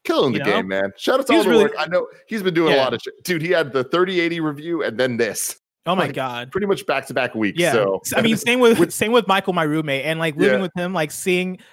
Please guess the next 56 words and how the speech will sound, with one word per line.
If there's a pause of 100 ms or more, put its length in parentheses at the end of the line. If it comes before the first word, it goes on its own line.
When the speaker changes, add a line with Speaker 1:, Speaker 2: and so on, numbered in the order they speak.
Speaker 2:
how
much
work
he's
putting
in
to
review,
like,
these
big
pieces
of
hardware. (300)
It's
a
lot
of
work. (420)
Like,
my
dude,
th-,
this
guy
is
playing
games
nonstop.
And
so
shout
out
to
y'all
who
are
reviewing
these
big
pieces
of
hardware.
I'm
looking
at
you,
Jeff
Grubb,
and
I'm
looking
at
you,
Michael
Hyam,